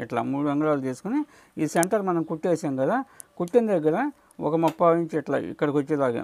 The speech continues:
మనం మడిచి కుట్టుకునేలాగా అనమాట. ఇట్లా రౌండ్గా తీసేసుకోండి, ఇలా చూసారుగా మెడ అనేది ఇలా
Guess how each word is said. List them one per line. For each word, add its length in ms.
మనం 220
మడిచి 260
కుట్టుకునేలాగా 680
అనమాట. 300
ఇట్లా 200
రౌండ్గా 360
తీసేసుకోండి, 640
ఇలా 120
చూసారుగా 460
మెడ 120
అనేది 340
ఇలా 140